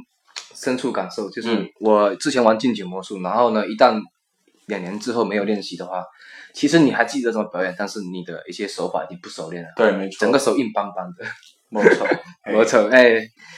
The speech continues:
Speaker 1: 啊，今天我们飙了两句那个闽南语，希望大家也
Speaker 2: 对，可以听得懂。
Speaker 1: 嗯。
Speaker 2: 对，我们后期可以做一下翻译，好不好？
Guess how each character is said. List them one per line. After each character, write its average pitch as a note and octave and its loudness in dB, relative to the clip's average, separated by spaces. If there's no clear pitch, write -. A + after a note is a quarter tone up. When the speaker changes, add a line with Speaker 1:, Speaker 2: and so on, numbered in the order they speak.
Speaker 1:
啊， F2+ -12
今 D3+ 4
天 D#3 8
我 B2+ 6
们 B2+ 2
飙 C#3 10
了 C#3 10
两 A2 4
句 A2 -2
那 A2 0
个 A2 2
闽 G2+ -2
南 G2 0
语， F#2+ -6
希 A2+ -6
望 A2+ 4
大 A2+ 4
家 G#2 2
也 G2 0
Speaker 2:
对， - -10
可 G#2+ 0
以 A2 0
听 A#2 -2
得 G#2 4
懂。 - -4
Speaker 1:
嗯。 G#2+ -2
Speaker 2:
对， F#2+ 2
我 G2+ -2
们 C#3+ 0
后 A#2+ 4
期 A#2+ 2
可 A2+ 4
以 G#2+ 4
做 A2 0
一 G#2 -2
下 G#2+ 2
翻 G#2 0
译， G#2 -8
好 F#2 -4
不 F#2+ -6
好？ F#2 -6